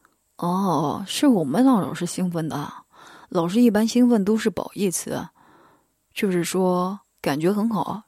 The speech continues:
是不是我们让老师感觉好呢？”“老师啊，把小裤头也脱了吧，我们要看你下面。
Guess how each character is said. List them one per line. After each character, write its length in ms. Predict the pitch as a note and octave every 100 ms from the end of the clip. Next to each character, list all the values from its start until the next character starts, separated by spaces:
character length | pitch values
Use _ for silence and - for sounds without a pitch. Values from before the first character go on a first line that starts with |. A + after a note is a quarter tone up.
| -
是 160 | A3+
不 100 | F#3
是 80 | F#3
我 120 | E3+
们 140 | C#3+ F3+
让 140 | G#3
老 100 | E3
师 140 | -
感 180 | E3 C#3+
觉 140 | D3+ E3
好 180 | C#3 -
呢 260 | E3 F3 _ - - _ _ _ _ -
？”“老 180 | F3+
师 160 | E3+ -
啊， 240 | E3 E3 - - -
把 140 | C#4
小 180 | A#3+ F#3
裤 180 | - A#3+
头 160 | G3+
也 120 | B3+
脱 240 | - E3 D#3
了 100 | D3
吧， 320 | C#3 D3+ G3 G#3
我 80 |
们 120 | F3 A3
要 120 | B3+
看 180 | C#4+ A#3
你 80 |
下 240 | D3+ G#3 G3
面。 240 | B2+ -